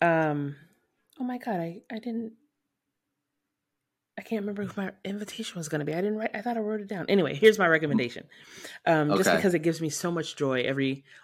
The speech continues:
Speaker 1: almost every day I find something on there that makes me laugh. But there's two Instagram pages that I think everyone should follow. <laughs> And one of them is Embracing Black Culture and the other one is Black Twitter Feeds.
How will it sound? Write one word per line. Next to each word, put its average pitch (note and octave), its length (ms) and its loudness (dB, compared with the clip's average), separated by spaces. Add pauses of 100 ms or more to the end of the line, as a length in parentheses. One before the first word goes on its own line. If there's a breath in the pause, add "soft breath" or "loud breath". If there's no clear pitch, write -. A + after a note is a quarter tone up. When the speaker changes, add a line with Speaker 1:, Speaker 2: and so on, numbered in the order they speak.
Speaker 1:
almost E4 220 2
every G#3 240 6
day D3+ 180 6
I C#3+ 80 0
find D3+ 280 2
something C#3 260 -2
on C3 120 0
there B2 140 0
that A#2+ 140 0
makes A#2 220 -6
me B2+ 100 -4
laugh. A#2 220 -2
But C#3+ 100 -4
there's C#3+ 200 0
two G3+ 340 -2 (360 soft breath)
Instagram D3+ 500 0
pages C3+ 340 0
that C3 100 0
I C3 60 0
think C#3 220 -6
everyone C3+ 320 -2
should D3 160 -10
follow. C3+ 280 -2 (100)
<laughs> C#4+ 380 6 (680 loud breath)
And A#3+ 400 8
one G3+ 260 6
of A3+ 100 4
them F#3 180 4
is D#3 280 4
Embracing E3 480 4
Black D#3 220 2
Culture D#3 400 2
and D#3 200 -2
the D3 120 0
other C#3 160 2
one D#3 140 0
is C#3 120 -2
Black C3+ 400 4
Twitter D#3+ 300 0
Feeds. B3 500 -6